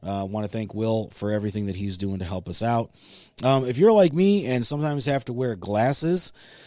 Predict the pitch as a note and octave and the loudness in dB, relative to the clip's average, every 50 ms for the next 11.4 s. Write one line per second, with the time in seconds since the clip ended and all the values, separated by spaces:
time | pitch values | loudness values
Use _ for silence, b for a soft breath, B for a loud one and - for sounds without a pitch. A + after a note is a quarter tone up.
0 | B B B G#2+ A#2+ B2 - - B2 D#3 F#3+ E3+ F3 F3 E3 D#3+ - E3+ D#3 D#3 | B B B 0 0 0 2 4 4 4 4 6 4 4 4 4 4 2 2 2
1 | - D#3 D#3+ E3 D#3 - B2+ A2+ C3+ C#3 B2 B2+ C3+ B2+ C3+ C3+ C#3 C#3+ C3+ A#2+ | 2 0 0 0 0 0 0 0 0 0 0 0 0 0 2 2 2 2 0 0
2 | A#2+ A#2 A2+ B2+ C#3+ C3 B2 C#3 B2+ G#2+ A#2 A2 G2+ F2+ F#2+ A2+ C3+ D#3 E3+ D#3 | -2 0 0 0 0 0 0 0 0 0 0 -2 -2 -2 0 0 2 2 2 2
3 | - E3+ E3+ E3 - F#2 A#2+ A2+ G#2 - A2+ C3 C3 C3+ C3+ B2+ - - - - | 2 0 0 0 -2 -4 -4 -4 -4 -4 -2 -2 0 0 -2 -2 -4 -6 -6 -6
4 | - - - C3+ D#3 - - F#3 F#3+ G#3 G#3+ - - - - - - B B B | -4 -2 -2 -2 0 0 0 2 2 2 2 2 0 -4 -4 -6 -8 B B B
5 | B B B B - - C#3 D3+ D#3+ D3+ D#3+ D#3 D#3 C3+ - B2 A#2 A2 A2 C3+ | B B B B -4 0 2 4 4 4 4 2 2 0 -2 -4 -2 0 2 4
6 | D3+ E3 E3+ E3 - - A#2 A#2+ - - - C#3+ D3+ D3 - - D3+ D3 C3 C3+ | 4 4 4 2 0 -4 -4 -6 -6 -6 -4 -2 -2 -2 -2 -2 -2 0 2 2
7 | C3+ C3 C3 A#2+ - - - B2+ C3 B2+ - - A2+ A2 A2 G#2 - - G2+ F#2+ | 2 2 0 -2 -4 -6 -4 -2 -2 -2 -2 -4 -2 -2 -2 -4 -4 -4 -2 -2
8 | F#2 F#2+ F#2 F2 - b b b b b b b b b F#2+ G2+ A#2 C3 C3 B2+ | -2 -2 -4 -6 -10 b b b b b b b b b -10 -4 -2 0 0 0
9 | B2+ - - _ - A2+ G#2+ - A2 A2+ G#2+ A2 G#2+ G#2 G#2 G2+ G2 - _ _ | -2 -6 -8 _ -10 -8 -4 -2 -2 0 0 0 0 0 0 -2 -4 -6 _ _
10 | _ - - - G2 F#2+ F#2 F2+ F2 F2 - _ _ _ - - - - - D#3+ | _ -8 -6 -4 -4 -4 -4 -6 -8 -12 -16 _ _ _ -8 -6 -4 -2 0 0
11 | C#3 - - - - - - - | 0 0 -2 -4 -6 -4 -4 -6